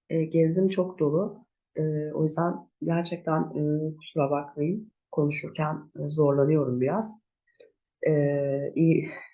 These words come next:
böyle kötü sesler de çıkartmamaya çalışıyorum. Va sesim, Y sesim, Ra sesim. Mim, H, dal ve Y sesim var. E, ne sokacağım ben burayı?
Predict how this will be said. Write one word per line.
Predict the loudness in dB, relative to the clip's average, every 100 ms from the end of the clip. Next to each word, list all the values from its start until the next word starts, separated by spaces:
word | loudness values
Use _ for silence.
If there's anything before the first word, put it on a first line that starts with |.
| 2
böyle | 4 6 4 0 -14 _ _ _ _ _ _ _ _ _ _ _ _ -4
kötü | -2 2 4 4
sesler | 2 -4 -4 -6 -4
de | -6
çıkartmamaya | -8 -6 -2 -4 -2 -2 -2 -2
çalışıyorum. | -6 -2 -2 -2 -2 -2 -6 -12 _ _ _ _ _ _ _ _ -2
Va | 4 6 6
sesim, | 4 2 2 4 6
Y | 6 6
sesim, | 2 -2 2 2 2
Ra | 2 -2
sesim. | -4 -10 -10 -10 -12 _ _ _ _ _ _ _ _ 4
Mim, | 8 10 8 6 2 4
H, | 4 4 0 -8 _ _ 2
dal | 4 6 6
ve | 6
Y | 6 4
sesim | 4 -4 -6 -4 -2
var. | 2 2 2 -4 -18 _ _ -8 -2 0 -2 -6 _ 4
E, | 6 8 6 4 2
ne | 2
sokacağım | 4 0 0 -2 0 -2 0
ben | -2 -4
burayı? | -6 -4 -2 -2